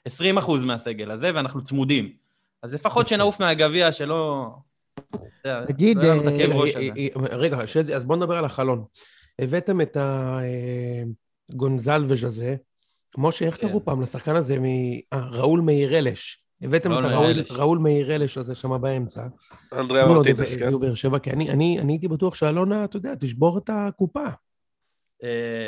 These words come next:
Speaker 1: לא שברה, ואתה יודע, אתה, אתה מרשה לי לשים, אה, רגע, אה, הקלטה ש-, שקיבלתי אתמול, אתה יודע, מ-, מג'וז?
Speaker 3: שים.
Speaker 2: ברור.
Speaker 1: אני שאלתי אם, אה, אתה יודע, יש שחקן-, יש, אה, אנשים שמבקשים, אה, מדברים עם שחקנים, הם שולחים להם מזל טוב וכאלה.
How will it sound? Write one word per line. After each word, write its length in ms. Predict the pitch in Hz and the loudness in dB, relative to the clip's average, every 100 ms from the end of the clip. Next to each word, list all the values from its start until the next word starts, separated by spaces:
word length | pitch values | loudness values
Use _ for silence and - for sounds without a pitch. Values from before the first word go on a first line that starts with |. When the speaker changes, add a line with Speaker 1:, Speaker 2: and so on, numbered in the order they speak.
| 107 104 104 - | -8 -8 -12 -16
Speaker 1:
לא 160 | 131 147 | -8 -6
שברה, 460 | 160 135 113 113 143 | -4 -6 -4 -6 -4
ואתה 180 | 117 117 | -6 -6
יודע, 240 | 113 143 | -2 -2
אתה, 160 | 117 123 | -2 -8
אתה 140 | 113 | -8
מרשה 260 | 113 107 147 | -10 -6 -4
לי 100 | 185 | -2
לשים, 340 | 190 196 190 | -4 -4 -4
אה, 240 | 180 175 170 | -2 -2 -2
רגע, 200 | 170 170 160 | 0 2 2
אה, 180 | 151 143 | 2 -2
הקלטה 440 | 143 139 135 160 | -2 -6 -2 -2
ש-, 120 | 147 131 120 113 110 117 - _ _ _ | -2 -4 -4 -4 -6 -10 -14 _ _ _
שקיבלתי 640 | - 123 127 214 156 139 | -8 -4 0 2 2 0
אתמול, 340 | 135 143 139 131 | 0 2 2 2
אתה 140 | 120 | 0
יודע, 280 | 117 139 123 | 0 0 0
מ-, 560 | 120 113 113 110 113 110 | 0 -4 -6 -8 -10 -8
מג'וז? 480 | 110 139 180 180 _ _ _ | -2 0 0 -2 _ _ _
Speaker 3:
שים. 320 | - 196 180 | -2 0 2
Speaker 2:
ברור. 280 | 113 127 170 104 _ _ _ _ - - | 0 -4 -4 -6 _ _ _ _ -20 -12
Speaker 1:
אני 220 | 117 117 | -8 -8
שאלתי 520 | 117 123 143 160 156 | -2 -2 -2 0 0
אם, 100 | 147 | 0
אה, 60 | 135 123 120 113 113 110 | 0 0 -2 -4 -6 -8
אתה 100 | 107 | -4
יודע, 180 | 127 143 | 2 2
יש 100 | 135 | 2
שחקן-, 380 | 156 - 123 131 | -6 -4 -4 0
יש, 240 | 147 160 | -2 0
אה, 140 | 156 | -2
אנשים 260 | 117 117 147 | -2 -2 -4
שמבקשים, 520 | 147 123 110 147 147 | -4 -4 -4 -4 -4
אה, 60 | 131 117 110 110 110 107 104 | -4 -4 -6 -8 -8 -12 -12
מדברים 300 | 110 110 143 | -6 -2 -2
עם 60 | |
שחקנים, 460 | 139 120 - 131 160 | -4 -6 -2 0 0
הם 80 | 117 | -2
שולחים 280 | 107 135 | -6 -6
להם 200 | 139 117 | -6 -4
מזל 280 | 107 110 131 131 | -6 -2 -4 -4
טוב 120 | 101 | -10
וכאלה. 380 | 95 98 107 | -8 -8 -6